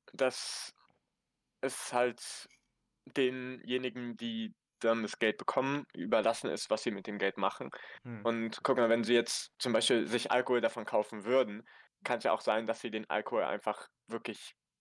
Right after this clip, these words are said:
Speaker 1: brauchen, weil sie abhängig sind von Alkohol,
Speaker 2: Mhm.
Speaker 1: das, weil sie
Speaker 2: Ja.
Speaker 1: eine Sucht haben.
Speaker 2: Hm.
Speaker 1: Ähm, und das ist ja dann vielleicht besser, den einfach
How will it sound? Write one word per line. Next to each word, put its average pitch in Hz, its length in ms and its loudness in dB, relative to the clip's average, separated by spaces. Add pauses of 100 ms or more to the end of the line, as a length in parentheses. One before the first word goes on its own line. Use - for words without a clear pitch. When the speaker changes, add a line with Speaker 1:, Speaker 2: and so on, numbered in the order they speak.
(420)
Speaker 1:
brauchen, 117 460 4
weil 107 160 0
sie 104 140 -10
abhängig 110 420 -6
sind - 200 -16 (180)
von - 160 -18
Alkohol, 104 420 -12
Speaker 2:
Mhm. 117 180 -12
Speaker 1:
das, - 180 -20
weil 104 220 -4
sie 107 80 -6
Speaker 2:
Ja. - 20 -4
Speaker 1:
eine 104 120 -4
Sucht 120 340 0
haben. 107 220 2 (460)
Speaker 2:
Hm. 107 220 -16 (200)
Speaker 1:
Ähm, 110 480 2 (640)
und 120 520 0 (920)
das 139 300 2
ist 127 100 -2
ja 120 100 6
dann 113 220 2
vielleicht 107 420 -2
besser, 123 320 4
den 110 160 0
einfach 107 440 -4